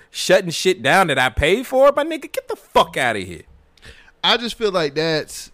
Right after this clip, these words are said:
Speaker 1: That's why niggas got guns. Cut my shit off if you want to.
Speaker 2: <laughs>
Speaker 1: Nigga, my voice is a little bit bolder if I have a gun in my hand. Cut my shit off if you want to.
Speaker 2: I just feel like taking the law into your own hands and trying to shut people's shit down because you,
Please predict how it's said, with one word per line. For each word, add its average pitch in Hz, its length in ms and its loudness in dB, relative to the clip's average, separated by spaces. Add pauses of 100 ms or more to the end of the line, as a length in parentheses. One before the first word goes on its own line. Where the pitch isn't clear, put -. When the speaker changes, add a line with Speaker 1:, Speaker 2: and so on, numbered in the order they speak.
Speaker 1:
That's - 180 -4
why 202 100 2
niggas 139 260 -2
got 95 220 -4
guns. 98 420 -14 (1160)
Cut - 160 -2
my 165 120 0
shit 147 220 -2
off 123 140 2
if 123 40 -8
you 123 80 -4
want 123 200 -4
to. 90 140 -14
Speaker 2:
<laughs> - 960 -14
Speaker 1:
Nigga, 156 260 0
my 156 180 2
voice 156 340 0
is 147 60 -12
a 147 60 -6
little 151 180 0
bit 139 320 -2
bolder 147 400 2
if 120 160 -6
I 127 100 -2
have 131 160 0
a 117 60 -6
gun 143 280 0
in 147 60 -2
my 113 140 -6
hand. 113 260 -6 (280)
Cut 185 160 -6
my 185 100 -4
shit 202 180 -4
off 165 120 0
if - 20 -10
you 170 80 -4
want 156 160 -4
to. 135 180 -10 (140)
Speaker 2:
I 185 120 0
just 220 220 -6
feel 208 160 0
like 160 380 -2 (800)
taking 214 460 -2
the 156 100 -2
law 139 380 0
into 151 180 -6
your 143 180 -2
own 135 260 -6
hands 131 600 -8
and 113 220 -10
trying 139 280 -2
to 120 100 -4
shut - 320 -4
people's 101 260 -6
shit - 320 -8
down 120 300 -6
because 117 320 -8
you, 131 180 -12